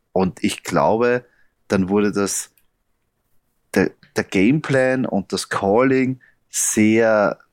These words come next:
also die forty-niners haben genau gewusst, was kommt, haben das wegnehmen können. Und die anderen Spieler hat er eigentlich nicht wirklich dann bedient.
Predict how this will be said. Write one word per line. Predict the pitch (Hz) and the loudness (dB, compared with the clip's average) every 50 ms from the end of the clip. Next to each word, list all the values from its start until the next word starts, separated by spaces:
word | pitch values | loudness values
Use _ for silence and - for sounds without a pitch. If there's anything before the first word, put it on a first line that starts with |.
| _ _ _ _ _ | _ _ _ _ _
also | - 107 - 110 | -8 -4 -2 -2
die | 98 - - - - 107 | -2 -4 -6 -8 -8 -6
forty-niners | - - - 104 101 95 101 95 95 - | -2 0 0 0 0 0 -2 -2 -2 -4
haben | 104 92 | -6 -6
genau | 101 104 90 90 | -4 -4 -4 -4
gewusst, | 87 95 95 92 95 - - | -6 -6 -6 -6 -6 -6 -6
was | 90 - | -8 -6
kommt, | - - 143 156 170 175 156 - | -4 -2 0 0 0 -2 -2 -4
haben | 120 95 | -4 -2
das | 95 98 - | -2 -2 -2
wegnehmen | 117 113 120 - 139 127 120 120 | -2 -4 -2 -2 -2 0 0 0
können. | 120 - 123 113 120 123 123 - - - - _ _ _ - | -2 -2 -2 -2 -2 -4 -6 -10 -18 -20 -20 _ _ _ -4
Und | - 107 101 - | -4 -2 0 2
die | 120 85 | 2 2
anderen | 80 92 104 117 123 120 117 117 117 113 - - _ _ _ _ _ _ _ _ _ _ _ _ _ _ _ _ _ _ - | 4 2 2 2 0 0 0 0 -2 -4 -6 -8 _ _ _ _ _ _ _ _ _ _ _ _ _ _ _ _ _ _ -10
Spieler | - - - - 98 104 127 139 143 127 | -10 -8 -4 -2 2 2 4 4 2 2
hat | 123 113 | 0 0
er | 120 | 0
eigentlich | 117 110 113 113 - | 0 -2 -2 -4 -4
nicht | - 101 - - - - | -6 -6 -6 -8 -6 -2
wirklich | 95 98 104 123 - - 131 135 147 160 - - - | 0 2 2 0 0 -2 0 0 0 0 -2 -4 -4
dann | - 135 135 | -4 -4 -2
bedient. | 139 - 143 123 - 131 160 214 226 139 92 - - | -2 -4 -4 -2 0 0 2 2 2 2 0 -2 -6